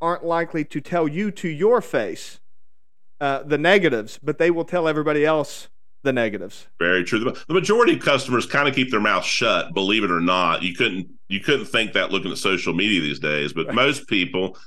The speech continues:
Speaker 2: keep their mouth shut and just don't go back, Joe.
Speaker 1: Just don't go back.
Speaker 2: They don't call you back. They don't revisit your shop or whatever the service is. They don't use you.
Speaker 1: Right.
Speaker 2: And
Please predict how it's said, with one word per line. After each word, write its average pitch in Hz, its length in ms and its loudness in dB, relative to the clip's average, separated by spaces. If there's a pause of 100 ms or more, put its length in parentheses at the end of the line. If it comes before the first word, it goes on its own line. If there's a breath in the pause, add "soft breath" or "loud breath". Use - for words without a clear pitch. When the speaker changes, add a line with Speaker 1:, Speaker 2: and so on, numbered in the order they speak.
(160)
Speaker 2:
keep 101 180 -2
their 92 120 0
mouth 87 260 2
shut 78 640 0
and 110 100 2
just 131 180 -2
don't 147 200 2
go 135 120 4
back, 156 360 2
Joe. 101 400 2 (100)
Speaker 1:
Just - 180 -10
don't 156 140 0
go 156 100 2
back. 151 280 0
Speaker 2:
They 110 100 2
don't 120 180 2
call 123 240 4
you 127 100 4
back. 127 280 2
They 120 100 4
don't 110 200 2
revisit 113 440 2
your 101 140 0
shop 117 500 2
or 107 80 2
whatever 107 320 2
the 92 80 -4
service 127 380 -2
is. 80 100 -2
They 95 100 4
don't 123 180 2
use 170 280 2
you. 73 140 -2 (640)
Speaker 1:
Right. 104 260 -6
Speaker 2:
And 90 560 0